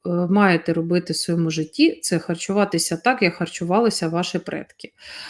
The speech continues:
А, якщо хтось ще з бабусі, дідусів живий, то попитайте, е,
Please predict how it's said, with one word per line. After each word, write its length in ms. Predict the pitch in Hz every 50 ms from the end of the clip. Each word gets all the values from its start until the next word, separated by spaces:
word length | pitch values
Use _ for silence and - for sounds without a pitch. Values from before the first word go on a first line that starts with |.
| - - - -
А, 300 | - 170 160 156 156 156
якщо 360 | 175 196 202 - - 226 202
хтось 300 | - - - - 175 165
ще 160 | - - 175
з 60 | 170 170
бабусі, 540 | 170 175 170 170 175 185 175 - - -
дідусів 540 | - 175 170 165 175 185 175 - - 175 180
живий, 400 | 180 208 226 247 311 359 370 339
то 180 | 311 - 170 165
попитайте, 720 | - 170 170 - 175 - - 262 285 294 294 294 - 226
е, 300 | 214 202 196 190 -